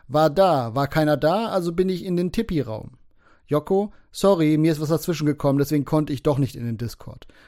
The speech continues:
Drache, ja und Hater glauben jetzt, ich sei nicht im Raum gewesen, weil sie den anderen Raum nicht gesehen haben. <laughs> Idioten.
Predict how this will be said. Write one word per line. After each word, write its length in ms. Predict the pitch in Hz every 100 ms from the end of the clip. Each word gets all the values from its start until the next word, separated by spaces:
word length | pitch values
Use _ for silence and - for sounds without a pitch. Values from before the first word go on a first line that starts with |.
| -
Drache, 460 | 131 151 143 190 - - _
ja 200 | - 151
und 180 | 143 -
Hater 260 | 160 190 190
glauben 420 | 175 180 185 196
jetzt, 360 | 190 202 - 165
ich 140 | 143
sei 200 | 151 160
nicht 220 | 175 170
im 140 | 160 131
Raum 280 | 151 196
gewesen, 600 | 165 131 135 139 143 180 139
weil 220 | 147 151
sie 120 | 151
den 140 | 143
anderen 380 | 143 156 175 170
Raum 260 | 143 156 160
nicht 160 | 147
gesehen 460 | 156 135 165 156 127
haben. 340 | 113 110 107 - - -
<laughs> 160 | 165 175 180 - - -
Idioten. 840 | 165 139 139 160 170 160 110 120